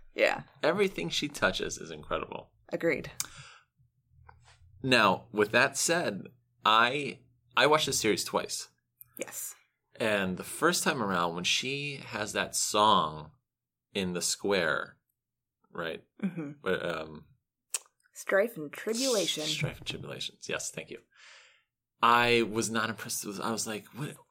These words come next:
Speaker 2: what, what a waste of talent. Like, the song is nothing."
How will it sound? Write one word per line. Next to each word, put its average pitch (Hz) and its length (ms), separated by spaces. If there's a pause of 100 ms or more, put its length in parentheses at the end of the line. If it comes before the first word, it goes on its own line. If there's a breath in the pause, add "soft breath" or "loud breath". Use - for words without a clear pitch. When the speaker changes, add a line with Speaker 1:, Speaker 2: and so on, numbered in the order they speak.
Speaker 2:
what, 131 440
what 175 120
a 165 40
waste 151 400
of 120 160
talent. 139 460
Like, 101 180
the 98 80
song 143 360
is 117 200
nothing." 135 500